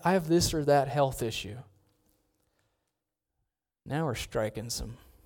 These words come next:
chords, aren't we? "I have this or that health issue. I can't serve the Lord. I'm not dependable enough. I, I have a stammering t-, t-,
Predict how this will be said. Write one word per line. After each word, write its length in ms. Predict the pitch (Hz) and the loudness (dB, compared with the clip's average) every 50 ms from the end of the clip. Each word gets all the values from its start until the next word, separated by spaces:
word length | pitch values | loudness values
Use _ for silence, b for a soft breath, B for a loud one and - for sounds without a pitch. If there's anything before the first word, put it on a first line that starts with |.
| _ _ _ _ _ _ _ _ _ | _ _ _ _ _ _ _ _ _
chords, 340 | - - 120 113 123 123 127 | -6 -4 -2 0 -2 -2 -2
aren't 220 | 131 131 120 107 | -4 -4 -4 -6
we? 220 | 95 113 - - - _ _ _ _ _ _ _ _ _ _ _ _ _ _ _ _ _ _ _ _ _ _ _ _ _ _ _ _ _ _ _ _ - | -8 -10 -10 -12 -16 _ _ _ _ _ _ _ _ _ _ _ _ _ _ _ _ _ _ _ _ _ _ _ _ _ _ _ _ _ _ _ _ -6
"I 80 | 127 139 | -2 2
have 240 | 160 175 165 143 139 | 4 4 4 4 4
this 260 | 151 160 160 - 165 | 2 4 4 2 0
or 120 | 151 143 | 0 2
that 220 | 135 131 131 127 120 | 4 4 4 4 2
health 320 | 123 127 123 127 123 - | 2 0 0 0 -2 -4
issue. 320 | 120 104 - - 117 117 - | -6 -8 -8 -8 -8 -6 -4
I 120 | 127 131 | -4 -4
can't 340 | 127 - - 131 131 143 - | -4 -4 -6 -6 -6 -6 -8
serve 300 | - - 139 120 113 131 | -8 -6 -6 -6 -6 -6
the 100 | 117 110 | -8 -8
Lord. 320 | 107 113 127 127 - - - _ _ _ - _ _ _ _ _ _ _ _ _ _ _ _ _ _ _ _ _ _ _ _ _ _ _ _ _ _ _ _ _ _ _ _ _ _ _ _ _ _ _ _ _ _ _ _ _ _ _ _ _ | -6 -6 -8 -8 -10 -12 -16 _ _ _ -20 _ _ _ _ _ _ _ _ _ _ _ _ _ _ _ _ _ _ _ _ _ _ _ _ _ _ _ _ _ _ _ _ _ _ _ _ _ _ _ _ _ _ _ _ _ _ _ _ _
I'm 180 | - 127 127 131 | -10 -8 -4 -2
not 200 | 131 127 127 123 | -2 -2 -2 -4
dependable 680 | 123 - - - 123 135 143 147 127 110 113 104 101 | -6 -10 -8 -6 -4 -4 -2 -2 -4 -4 -4 -6 -6
enough. 400 | 110 113 110 107 117 117 - - | -8 -8 -8 -8 -8 -6 -2 2
I, 240 | 139 143 143 139 139 - - - _ _ _ _ _ _ _ _ _ _ _ | 2 4 4 2 0 -4 -12 -20 _ _ _ _ _ _ _ _ _ _ _
I 80 | - 131 | -4 0
have 180 | 131 139 135 127 | 0 2 2 2
a 40 | |
stammering 640 | 120 - - - - 139 135 143 147 147 143 131 127 131 | 2 2 2 2 0 -2 -2 -2 0 0 0 -2 -2 -4
t-, 100 | - 165 | -6 -6
t-, 160 | - - 156 | -4 -4 -4